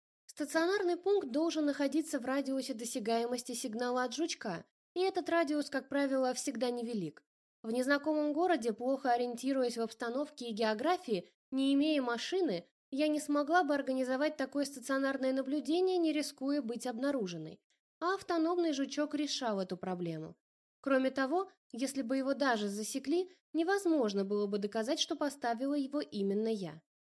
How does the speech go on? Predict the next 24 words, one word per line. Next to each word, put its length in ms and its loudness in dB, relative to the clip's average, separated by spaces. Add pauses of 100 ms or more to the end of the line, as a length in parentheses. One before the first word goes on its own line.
(340)
Аппаратура 500 0
была 220 2
распакована 720 -2
и 160 -10
снова 420 -2
уложена 540 0
уже 220 -2
в 60 -4
мою 300 -2
повседневную 720 -4
сумочку, 640 -4 (240)
и 80 0
оставалось 540 2
только 300 0
придумать, 520 0
как 280 0
мне 120 2
проникнуть 580 -4
с 80 -12
ней 160 0
в 80 -4
номер. 360 -2 (400)
В 60 -16
сущности, 640 0